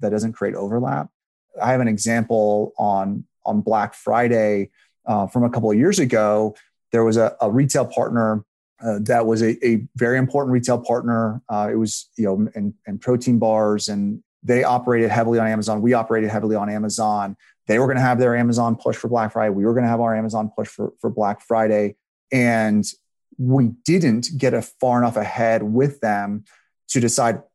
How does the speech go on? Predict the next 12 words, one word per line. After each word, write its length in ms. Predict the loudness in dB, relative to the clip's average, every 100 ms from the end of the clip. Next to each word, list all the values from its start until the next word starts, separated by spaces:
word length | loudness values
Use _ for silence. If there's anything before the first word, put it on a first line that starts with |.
| _ 0
who's 220 | 4 4
doing 380 | 4 4 2 2
what 260 | 2 0
and 120 | -2 -6
how 280 | 0 0
that 200 | 0 -2
may 360 | -2 -2 -4 -8 _ _
collide 440 | -2 0 2 2 0
at 160 | -2
the 60 | -6
buy 240 | -6 -6
box. 560 | -8 -14 -16 -12 -12